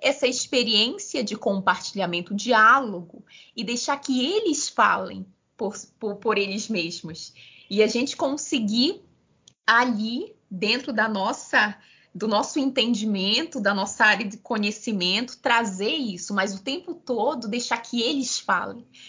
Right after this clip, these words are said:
Eu gosto muito de um, de uma frase que um amigo meu diz, que o campo fala. E é verdade, mas é lógico que a gente não reduz, ahn,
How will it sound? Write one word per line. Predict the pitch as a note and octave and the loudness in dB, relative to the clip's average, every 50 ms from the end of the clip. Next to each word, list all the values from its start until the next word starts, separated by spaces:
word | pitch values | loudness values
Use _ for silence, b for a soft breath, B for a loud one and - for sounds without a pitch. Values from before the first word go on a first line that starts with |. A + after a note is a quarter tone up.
| B B B B B | B B B B B
Eu | - G3+ | -2 2
gosto | G3 G#3+ G#3+ G#3+ - | 4 2 2 2 -2
muito | A#3+ A3 A3+ C4+ C#4 E4 B3+ | -4 -4 -4 -4 -2 -2 -4
de | G#3 - A#3+ | -2 -2 -4
um, | A3+ G#3+ G#3+ G#3 G3+ G3+ G3 F#3+ F#3+ F#3+ G3+ - B B B B B B - | -2 -2 -2 -2 -2 -2 -2 -2 -4 -6 -8 -10 B B B B B B -6
de | - F3 E3 E3+ G3 | -4 -4 -2 0 0
uma | G#3+ G3 G3 F#3+ F#3+ F#3 F#3 F#3+ | 0 0 2 2 4 4 4 4
frase | G3+ - - G#3 G3+ G#3 A3+ A3+ G3+ G3+ G3+ | 4 2 4 4 6 6 4 0 -2 -6 -8
que | G3+ - - G#3+ | -10 -10 -8 -8
um | G3 F#3+ F#3+ | -6 -4 -4
amigo | F#3 F#3 F#3+ F3+ F#3+ | -4 -4 -6 -6 -6
meu | F#3 F3+ F3+ F3 | -4 -2 -2 -2
diz, | E3 D#3+ - G3+ G#3+ B3 - - | -4 -4 -4 -4 -4 -4 -4 -8
que | - - A#3+ | -6 -4 -4
o | G3+ G3+ | -4 -4
campo | G3+ - - C4+ A3+ C4 D4 - - D4+ | -6 -2 0 0 0 0 -4 -4 -8 -8
fala. | D4 - - - C4+ A3 G3 F#3 G3 - G#2 - F#3+ - _ _ _ | -8 -8 -4 2 4 4 4 4 0 -4 -8 -10 -12 -14 _ _ _
E | A#3 A#3+ | -4 -4
é | A#3+ | -2
verdade, | G#3+ A#3 D4 D4+ B3 B3+ A3+ G#3 G3 F#3+ | -2 -4 -4 0 2 4 4 4 2 -2
mas | F#3+ G3 G3 - | -4 -4 -4 -4
é | G#3 | -4
lógico | G3+ G3 F#3 F#3 - - | -2 0 -2 -2 -2 -4
que | - | -8
a | C4 | -6
gente | G#3+ G#3+ G#3+ - - | -6 -6 -6 -4 -4
não | G3+ G3+ A3 | -4 -4 -4
reduz, | A#3 G#3+ A#3+ G3+ F#3+ F#3 F#3 F#3+ G3+ B3+ D#4 C#4 C4+ - - - B B B B B B B B | -6 -6 -6 -6 -6 -6 -8 -8 -6 -4 -4 -2 -2 -4 -6 -10 B B B B B B B B
ahn, | - F3+ F#3 F#3 F#3 F3+ F3+ F3+ F#3 F#3 | 0 0 2 2 2 0 -2 -4 -6 -10